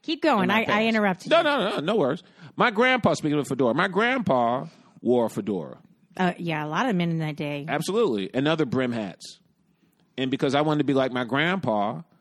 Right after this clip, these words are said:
Speaker 2: I started rocking a fedora when I was in junior high school.
Speaker 1: No
Speaker 2: In
Speaker 1: way.
Speaker 2: high school. Absolutely.
Speaker 1: How cute.
Speaker 2: I have photos of it.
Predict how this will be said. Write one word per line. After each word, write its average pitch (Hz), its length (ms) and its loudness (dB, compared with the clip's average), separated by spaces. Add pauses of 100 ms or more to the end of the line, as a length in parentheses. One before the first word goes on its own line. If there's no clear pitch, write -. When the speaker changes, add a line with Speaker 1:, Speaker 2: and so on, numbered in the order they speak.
(280)
Speaker 2:
I 127 100 0
started 131 280 2
rocking 127 260 0
a 123 60 -4
fedora 156 460 -4 (1160)
when 107 140 -4
I 117 160 0
was 127 200 2
in 143 760 -2
junior 151 260 0
high 185 140 -2
school. 160 280 -6
Speaker 1:
No 175 380 -2
Speaker 2:
In - 100 -4
Speaker 1:
way. - 100 -2
Speaker 2:
high 165 60 -4
school. 139 220 -8
Absolutely. 214 580 0
Speaker 1:
How 165 160 -4
cute. 165 400 -4 (160)
Speaker 2:
I - 60 -6
have 92 140 -6
photos 120 300 0
of 104 120 -2
it. - 260 -10